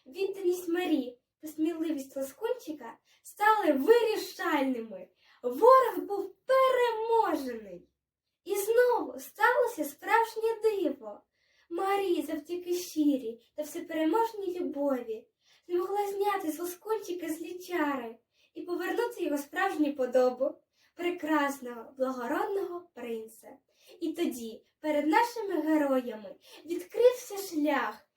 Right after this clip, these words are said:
до казкового світу, де панують дружба та любов.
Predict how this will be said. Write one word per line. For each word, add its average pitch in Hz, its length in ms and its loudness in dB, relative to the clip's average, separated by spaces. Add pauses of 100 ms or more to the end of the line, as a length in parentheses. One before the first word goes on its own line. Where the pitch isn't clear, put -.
(260)
до 294 200 -4
казкового 359 680 -2
світу, 240 580 -10 (220)
де 277 140 -4
панують 285 600 2 (140)
дружба 262 600 -4 (140)
та 330 140 -4
любов. 226 420 0